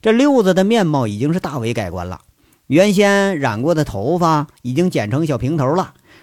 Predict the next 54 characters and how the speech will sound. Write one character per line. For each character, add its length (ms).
穿 240
着 60
个 120
矿 460
工 360
常 340
穿 240
的 200
那 100
个 120
蓝 340
布 180
衫 320
子 80
工 200
作 140
服， 340
看 240
上 160
去 60
啊 220
是 140
个 80
老 200
实 100
巴 220
交 220
的 60
工 260
人。 120
那 140
李 240
林 320
和 80
大 240
刚 320
那 80
脸 300
是 80
更 260
黑 240
了， 160
遮 240
不 120
住 160
满 320
脸 220
满 280
身 160
的 80
风 260
尘 220
之 160
色。 180